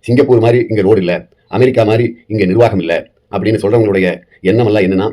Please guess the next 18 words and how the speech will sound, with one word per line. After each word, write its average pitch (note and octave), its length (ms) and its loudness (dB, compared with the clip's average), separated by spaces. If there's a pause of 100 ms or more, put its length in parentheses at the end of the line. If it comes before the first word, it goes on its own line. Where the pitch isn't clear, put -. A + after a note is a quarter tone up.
(280)
தி A2+ 140 -6
மு C#3 100 0
கவை G2+ 220 0
பற்றி F2+ 320 -8
ஒரு F2+ 180 -6
தப்பான C3 460 -2 (220)
கருத்தை G2 400 -2
நம்ம F#2+ 140 -2
மனசுல F#2 280 -4
பதிய F2+ 140 -2
வைக்கிறது - 200 -10
தான். - 100 -20 (720)
இவர்களுடைய F#2+ 460 -2 (440)
இந்த F#2+ 140 -2
தந்திரத்துக்கு F#2+ 480 -2 (120)
நாம F2 240 -6
பலியாயிடக்கூடாது. F2+ 480 -6 (380)
இந்த F#2+ 140 -4